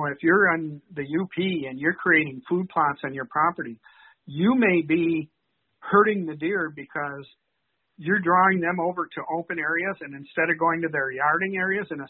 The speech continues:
cedar swamp or something like that, they're hanging out by your field, and you're gonna have a lot more starvation and, uh, loss of fawns, uh, doing that. Um,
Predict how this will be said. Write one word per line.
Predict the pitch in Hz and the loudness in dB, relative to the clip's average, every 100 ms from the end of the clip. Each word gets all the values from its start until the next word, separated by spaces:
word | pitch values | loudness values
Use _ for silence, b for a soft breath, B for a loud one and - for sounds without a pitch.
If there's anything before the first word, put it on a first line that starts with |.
| - | -8
cedar | 151 170 - | -4 -4 -2
swamp | 175 170 185 | 0 0 -2
or | 151 | -8
something | 156 156 175 | -8 -6 -4
like | 156 147 | -2 -2
that, | 135 151 185 | -2 -2 -2
they're | 151 131 | -4 -4
hanging | 143 147 175 | -4 -4 -2
out | 156 165 | 0 2
by | 160 | 0
your | 131 135 - | -2 -6 -8
field, | 131 143 196 | -4 -2 -2
and | 180 135 | -4 -6
you're | 131 | -6
gonna | 135 131 | -4 0
have | 143 127 | 0 0
a | |
lot | 123 139 185 | 0 4 4
more | - 156 123 - | 4 2 2 -2
starvation | 143 143 139 160 170 180 139 | 2 2 2 -2 -2 -6 -4
and, | 127 123 - b b b b b _ - | -6 -8 -12 b b b b b _ -2
uh, | 135 127 - | 0 0 2
loss | 147 151 160 - 165 | 6 6 6 -2 -6
of | 139 131 - - | -4 -4 -10 0
fawns, | 147 170 175 143 135 - - | 4 4 4 -2 -10 -20 -10
uh, | 135 127 123 151 | -8 -8 -12 -2
doing | 156 180 175 | 2 2 0
that. | 131 123 131 _ | -4 -8 -12 _
Um, | 135 127 | -8 -8